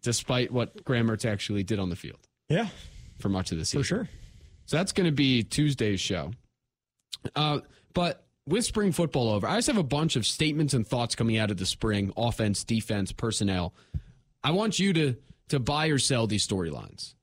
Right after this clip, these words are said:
Speaker 1: whether you think it'll happen, wh-, whether you think that's where the movement is going towards, or the other way around, whether you're selling. And, and the first is, kind of has to do with the launch, but a lot of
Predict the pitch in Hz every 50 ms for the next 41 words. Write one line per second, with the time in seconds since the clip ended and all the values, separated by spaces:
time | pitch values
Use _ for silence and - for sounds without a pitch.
0 | _ _ _ _ 113 120 117 117 117 110 - - 147 147 139 - - 131 - -
1 | 107 104 95 95 143 170 180 - 190 185 190 190 - - 110 117 104 104 117 117
2 | 110 110 107 - 135 123 107 - 120 120 120 - - 120 113 110 104 101 92 -
3 | _ 107 110 120 143 165 147 151 147 147 131 127 131 127 127 127 120 123 120 117
4 | 113 107 104 - - - - - _ _ _ 120 120 117 107 98 95 - - _
5 | _ _ _ _ _ _ _ _ - 135 135 135 117 110 104 98 87 82 69 -
6 | - - - - - - 117 110 110 98 95 - - - 58 50 - - - _
7 | - 113 127 123 - 135 143 151 147 143 - - 240 262 240 - - - 117 85
8 | 82 101 - - - - - _ _ _ _ _ _ _ _ _ _ _ _ _
9 | _ _ _ _ - 185 214 208 208 196 180 - - 165 135 147 147 143 139 -
10 | 120 107 95 - - - - - - - _ _ _ 104 123 117 110 - - -
11 | _ _ _ _ _ _ - 120 131 139 143 143 139 135 123 113 - -